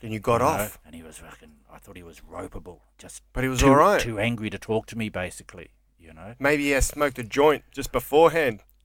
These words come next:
Speaker 2: This is the story. So the next day, the next morning, I wake up. He says, "All right, you've got to spend the day with your mother.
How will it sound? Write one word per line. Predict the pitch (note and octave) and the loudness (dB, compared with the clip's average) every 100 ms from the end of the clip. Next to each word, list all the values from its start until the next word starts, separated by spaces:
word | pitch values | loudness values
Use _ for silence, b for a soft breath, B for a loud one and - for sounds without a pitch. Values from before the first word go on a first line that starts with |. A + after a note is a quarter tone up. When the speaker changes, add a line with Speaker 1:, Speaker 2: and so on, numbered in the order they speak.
| - A2 | -12 -8
Speaker 2:
This | F#2+ | -8
is | G#2 - | -8 -10
the | F2 | -12
story. | - G2 G2+ E2 | -4 0 0 -2
So | - G2+ | -4 -4
the | G2 G#2 | -2 0
next | A#2 C#3 - | 0 -2 -2
day, | A2+ A2 | 2 2
the | F#2+ | 0
next | G2+ - G#2 | -8 -10 -6
morning, | G2+ A2 F#2+ | -4 -2 -4
I | F2+ | -4
wake | F2 E2 | -4 -6
up. | G2 | -8
He | - | -8
says, | G#2 | -2
"All | A2+ | 2
right, | A2 | 2
you've | A2+ | 0
got | G2+ | -8
to | G#2+ | -8
spend | - G#2 | -4 -4
the | G2 | -2
day | F#2+ | -2
with | F2 - | -2 -6
your | E2+ | -8
mother. | E2+ D#2 | -8 -8